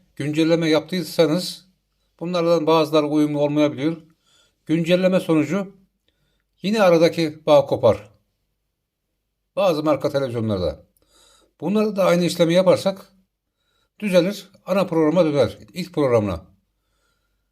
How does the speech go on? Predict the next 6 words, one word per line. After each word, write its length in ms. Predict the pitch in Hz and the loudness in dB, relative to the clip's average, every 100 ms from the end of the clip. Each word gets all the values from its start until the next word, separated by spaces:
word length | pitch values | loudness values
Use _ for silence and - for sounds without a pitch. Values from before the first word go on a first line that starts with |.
| _ _ _ _ _ _ _ _ | _ _ _ _ _ _ _ _
Bunlar 400 | 117 175 233 220 | -12 -4 -2 0
da 60 | 196 | 0
güncel-, 520 | 196 185 180 170 135 | 0 0 0 -2 -4
güncellemeyi 500 | 170 175 185 180 202 | -4 2 2 2 0
kapatmak 400 | - 262 170 - | 2 2 2 -2
gerek. 260 | 117 92 | -2 -2